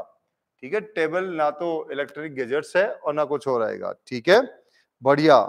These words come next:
ए आंसर भैया, है ना? Question का answer ए देंगे, बिल्कुल निश्चित रूप से फौजी ए answer देंगे, वो table है, टेबलेट नहीं है। चलो बढ़िया, ठीक है, तो बढ़िया सा उत्तम, देखो ऐसे तो था विचार, क्या तरीके से क्या answer देंगे। चलिए अगला question ये है,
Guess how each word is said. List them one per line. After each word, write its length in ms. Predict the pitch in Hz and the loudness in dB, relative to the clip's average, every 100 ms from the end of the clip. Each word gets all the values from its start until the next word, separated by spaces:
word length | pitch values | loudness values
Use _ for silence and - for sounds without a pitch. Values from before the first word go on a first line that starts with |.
| - - _ _ - | -4 -20 _ _ -2
ए 180 | 170 175 | 4 4
आंसर 320 | 160 139 139 | 4 2 -6
भैया, 200 | 120 107 | -4 -6
है 60 | |
ना? 140 | 117 220 262 - _ _ | 0 0 0 -12 _ _
Question 280 | 131 143 147 | -12 -8 -4
का 100 | 147 | 0
answer 240 | 151 147 175 156 | 0 -2 -6 -4
ए 100 | 156 | -2
देंगे, 200 | 151 180 | -2 -2
बिल्कुल 360 | 147 156 175 | -2 0 0
निश्चित 280 | 175 165 165 | -2 -6 -8
रूप 100 | 160 | -6
से 100 | 151 | -6
फौजी 300 | 143 147 175 - | -4 -4 -4 -6
ए 140 | 147 147 | -2 0
answer 260 | 127 120 | 0 -4
देंगे, 180 | 120 117 | -10 -10
वो 60 | 127 | -10
table 420 | - 147 156 151 | -6 -4 0 6
है, 140 | 196 269 - _ _ _ | 6 4 -8 _ _ _
टेबलेट 520 | 139 135 139 196 240 302 - 131 | -2 0 4 4 4 -8 -14 -10
नहीं 300 | 127 120 101 | -10 -10 -12
है। 140 | 90 _ _ _ | -16 _ _ _
चलो 260 | - 123 104 | -6 -4 -4
बढ़िया, 280 | 104 90 80 _ _ - | -10 -14 -18 _ _ -14
ठीक 120 | 107 | -4
है, 80 | 226 - _ _ _ 123 | -2 -4 _ _ _ -16
तो 60 | |
बढ़िया 300 | 120 131 156 | -10 -4 -2
सा 100 | 160 | -2
उत्तम, 280 | 151 - 170 | -4 -6 -8
देखो 260 | 170 156 147 | -6 -6 -2
ऐसे 200 | 170 170 | -2 -2
तो 160 | - 202 | -6 -4
था 80 | 214 | -4
विचार, 360 | 196 170 139 101 - - _ _ _ 160 | -2 2 2 2 -8 -20 _ _ _ 6
क्या 160 | 170 | 6
तरीके 400 | 180 170 160 160 | 6 -2 -4 -6
से 100 | 151 | -8
क्या 160 | 160 156 | 0 2
answer 240 | 147 143 135 | 2 -2 -10
देंगे। 260 | 127 117 | -10 -12
चलिए 420 | 110 151 165 190 _ _ _ _ | -8 -8 -8 -12 _ _ _ _
अगला 260 | 151 156 170 | -4 0 0
question 300 | 165 170 156 | -2 -6 -8
ये 160 | 131 113 | -8 -8
है, 160 | 98 | -12